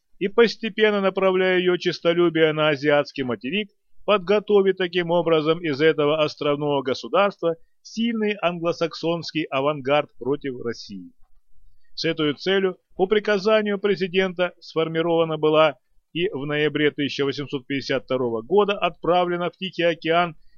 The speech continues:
сильная эскадра в десять военных судов под начальством командора Перри.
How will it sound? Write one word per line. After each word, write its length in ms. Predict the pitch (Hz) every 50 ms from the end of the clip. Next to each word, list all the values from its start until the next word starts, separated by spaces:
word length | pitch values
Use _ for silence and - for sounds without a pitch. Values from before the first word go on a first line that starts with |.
| - -
сильная 520 | - - - 214 240 240 220 208 196 202
эскадра 800 | 202 - 185 160 - - - - 147 143 139 127 131 135 131 131 - - _ _ _
в 80 | - 127
десять 420 | 131 165 196 202 - 196 196 -
военных 560 | - 123 139 139 135 139 147 143 139 127 120
судов 440 | - - 120 113 143 175 202 202 196 - _ _ _ _ _ -
под 260 | 175 185 185 - -
начальством 760 | 156 160 180 185 - 180 185 185 190 - - 185 180 185 185
командора 640 | - - 127 127 131 135 135 131 156 165 165 160 156
Перри. 560 | - - - 131 123 104 101 101 104 95 -